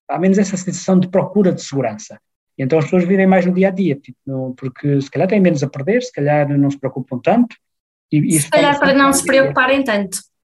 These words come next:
Speaker 1: Sim, isso dá uma certa alegria no dia a dia, sim.
Speaker 2: <laughs> O que ajuda muito, porque se vão a preocupar-se com as coisas negativas, se calhar ficam todas depressivas, não é?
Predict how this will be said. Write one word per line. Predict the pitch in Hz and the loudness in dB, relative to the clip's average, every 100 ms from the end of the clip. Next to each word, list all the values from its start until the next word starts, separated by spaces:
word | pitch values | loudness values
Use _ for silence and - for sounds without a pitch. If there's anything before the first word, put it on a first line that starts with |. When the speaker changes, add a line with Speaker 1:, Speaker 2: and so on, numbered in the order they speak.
| _ | _
Speaker 1:
Sim, | 147 - | -4 -4
isso | 135 - | -6 0
dá | |
uma | 160 151 | 0 2
certa | 160 147 | 0 2
alegria | 143 143 139 139 | 2 2 2 4
no | 139 | 2
dia | 135 135 | 0 -2
a | |
dia, | 127 107 | -4 -8
sim. | 107 110 - | -12 -14 -14
Speaker 2:
<laughs> | - 277 240 240 - - 302 | -2 0 2 0 -4 -6 -4
O | 240 | -4
que | 233 247 | 0 2
ajuda | 254 262 | 2 4
muito, | 269 254 240 | 4 4 2
porque | 240 226 | -2 -4
se | - | -4
vão | 226 233 | -2 0
a | 240 | 0
preocupar-se | 233 247 247 - 226 233 - | 0 -2 -2 -2 -2 -2 -10
com | 214 | -8
as | 233 | -6
coisas | 240 226 233 233 | -2 -2 -2 -2
negativas, | 233 226 226 226 247 254 | -2 -4 -4 -8 -6 -6
se | - | -2
calhar | 226 233 240 | 0 0 -2
ficam | 254 240 240 | -4 -4 -2
todas | 233 240 208 | 0 0 -2
depressivas, | 233 - - 233 233 262 262 | -10 -12 -8 -6 -2 -2 -2
não | 240 | -2
é? | 226 | -4